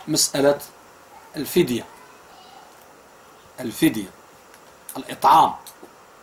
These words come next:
مسألة الإطعام. طبعًا أنتم تعلمون أن الفقهاء يتوسعون في مسألة الفدية، وحتى في نوعها وجنسها وصفتها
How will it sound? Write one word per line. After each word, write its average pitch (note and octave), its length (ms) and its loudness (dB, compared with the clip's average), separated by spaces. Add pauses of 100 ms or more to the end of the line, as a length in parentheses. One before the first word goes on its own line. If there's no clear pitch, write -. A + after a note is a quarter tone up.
(340)
مسألة C3+ 420 -2
الإطعام. C#3+ 560 2 (1120)
طبعًا E3+ 320 2
أنتم F3 280 2
تعلمون F3+ 540 4
أن E3+ 140 2
الفقهاء D#3+ 760 4 (520)
يتوسعون F3+ 760 4 (500)
في D3+ 180 0
مسألة D#3+ 480 2
الفدية، C#3 480 2 (580)
وحتى G#3 960 4 (600)
في G3+ 200 2
نوعها F#3+ 440 4
وجنسها F3+ 640 4
وصفتها F#3 680 2